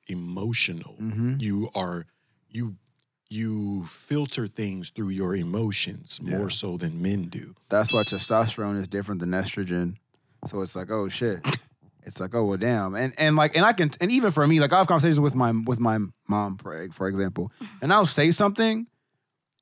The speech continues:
Speaker 2: and she, I know she's not listening 'cause I know she didn't hear me.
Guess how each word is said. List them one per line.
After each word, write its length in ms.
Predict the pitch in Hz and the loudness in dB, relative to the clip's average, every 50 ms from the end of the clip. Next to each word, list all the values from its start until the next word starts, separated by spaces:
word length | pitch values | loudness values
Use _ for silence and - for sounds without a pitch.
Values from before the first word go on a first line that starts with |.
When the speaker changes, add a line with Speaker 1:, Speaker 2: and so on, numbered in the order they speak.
| _ _ - | _ _ 2
Speaker 2:
and 220 | 156 160 151 143 - | 4 4 6 6 8
she, 160 | - - 247 226 220 - | 8 6 6 6 4 4
I 200 | 170 185 202 196 | 6 6 6 8
know 280 | 180 165 170 185 196 196 | 8 8 8 8 6 6
she's 240 | - - 180 160 | 4 4 4 6
not 220 | 151 170 160 143 139 | 6 6 6 6 6
listening 500 | 156 156 - - 123 107 98 92 101 107 _ _ _ _ _ _ _ _ _ _ _ _ _ _ - | 6 4 4 2 0 -2 -4 -4 -8 -14 _ _ _ _ _ _ _ _ _ _ _ _ _ _ -2
'cause 120 | 151 156 | 2 4
I 80 | 175 180 | 6 6
know 160 | 190 196 180 | 6 6 6
she 100 | - 180 | 6 6
didn't 140 | 175 175 180 | 6 6 6
hear 140 | 190 196 156 | 6 4 4
me. 220 | 120 107 95 110 | 2 0 -2 -6